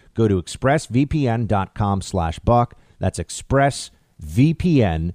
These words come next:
dot com slash buck, and you'll get three extra months free on a one-year package. express V P N dot com slash buck. They surrounded the police station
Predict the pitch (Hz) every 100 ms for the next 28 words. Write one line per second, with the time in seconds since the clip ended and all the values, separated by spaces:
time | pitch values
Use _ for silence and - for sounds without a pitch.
0 | _ _ 92 95 110 - - 113 110 -
1 | 104 90 - 117 98 104 104 101 85 _
2 | 123 143 156 - 143 151 - 165 147 135
3 | - - 147 113 95 - 104 98 90 104
4 | 127 127 120 113 110 110 120 - - -
5 | _ _ - - - - 123 - - 123
6 | 160 156 101 87 - 90 85 - 117 80
7 | 80 - 82 73 - - 92 76 - -
8 | - _ _ - - 127 127 175 214 240
9 | 247 202 139 143 131 151 160 196 202 -
10 | - 165 151 - 139 127 120